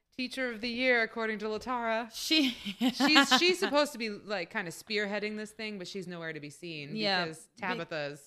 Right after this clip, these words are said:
Speaker 1: fucked with her.
Speaker 2: Yeah, let's talk about Tabitha. What happened?
Speaker 1: Okay, so Tabitha slipped a potion into Missus Crump's soup to make her sick for a week.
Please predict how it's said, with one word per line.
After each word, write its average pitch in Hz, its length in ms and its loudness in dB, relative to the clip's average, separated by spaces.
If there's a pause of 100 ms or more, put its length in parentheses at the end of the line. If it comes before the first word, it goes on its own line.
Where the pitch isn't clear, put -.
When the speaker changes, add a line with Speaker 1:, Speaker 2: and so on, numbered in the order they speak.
(340)
Speaker 1:
fucked 208 220 -12
with 87 120 -16
her. 65 140 -12
Speaker 2:
Yeah, 262 360 2
let's 381 300 0
talk 196 340 -2
about 131 280 -12
Tabitha. 73 540 -16 (1300)
What 294 180 2
happened? 180 380 -6 (1080)
Speaker 1:
Okay, 185 440 -4
so 254 680 -2 (520)
Tabitha 294 680 2
slipped - 340 -6
a 214 60 -6
potion 196 380 -4
into 180 200 -10
Missus 180 300 -10
Crump's 165 440 -12
soup 147 380 -8 (520)
to 196 100 -4
make 180 220 0
her 196 120 -4
sick - 400 -6
for 185 140 -6
a 175 100 -4
week. 156 460 -10